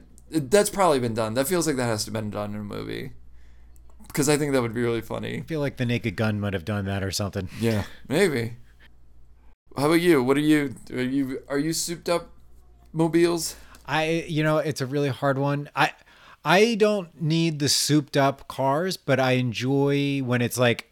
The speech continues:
Speaker 2: a solid car, like, maybe, like, a B M W that's a stick shift.
Speaker 1: Yeah.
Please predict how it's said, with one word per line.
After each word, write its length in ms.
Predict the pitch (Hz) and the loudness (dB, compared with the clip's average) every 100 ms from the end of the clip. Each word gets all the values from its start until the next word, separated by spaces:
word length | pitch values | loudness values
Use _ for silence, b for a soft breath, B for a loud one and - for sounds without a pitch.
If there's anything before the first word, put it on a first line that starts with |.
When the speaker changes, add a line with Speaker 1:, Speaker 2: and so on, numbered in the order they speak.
| - | -8
Speaker 2:
a 100 | 120 | -2
solid 520 | - - 135 135 127 | 0 2 4 4 2
car, 520 | - 127 120 117 113 | 0 2 4 4 2
like, 260 | 110 107 90 | 2 0 0
maybe, 220 | 123 123 | 0 2
like, 160 | 127 113 | 2 2
a 40 | |
B 220 | 98 120 | 0 0
M 140 | 120 110 | 2 0
W 640 | 113 110 107 104 101 98 - b b | 0 0 0 0 0 -4 -8 b b
that's 220 | 113 110 | -4 -2
a 40 | 101 | -2
stick 280 | - 127 | -2 -2
shift. 480 | - 131 127 - - | 0 0 0 -2 -14
Speaker 1:
Yeah. 220 | - 104 | -8 -8